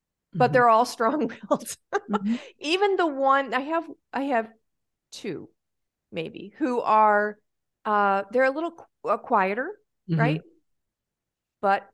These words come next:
Speaker 1: honestly, I think sometimes in those quiet ones, the will is actually stronger.
Speaker 2: It's true.
Speaker 1: They may, yeah, they may not, you know, bring it out on you, but so we all have strong-willed children. So I, I'm encouraging moms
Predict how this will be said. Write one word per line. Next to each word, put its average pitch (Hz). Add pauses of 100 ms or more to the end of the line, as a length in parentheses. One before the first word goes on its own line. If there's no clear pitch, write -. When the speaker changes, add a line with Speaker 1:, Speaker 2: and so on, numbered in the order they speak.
Speaker 1:
honestly, 277
I 226
think 277
sometimes 349
in 359
those 226
quiet 220
ones, 294
the 220
will 220
is 190
actually 196
stronger. 147 (280)
Speaker 2:
It's -
true. 277
Speaker 1:
They 247
may, 262 (140)
yeah, 240 (180)
they 277
may 294
not, 247 (200)
you 240
know, 202
bring 226
it 233
out 247
on 185
you, 175
but 214 (640)
so - (480)
we 277
all 311
have 339
strong-willed 214
children. 175 (160)
So -
I, 262
I'm 254
encouraging 320
moms 196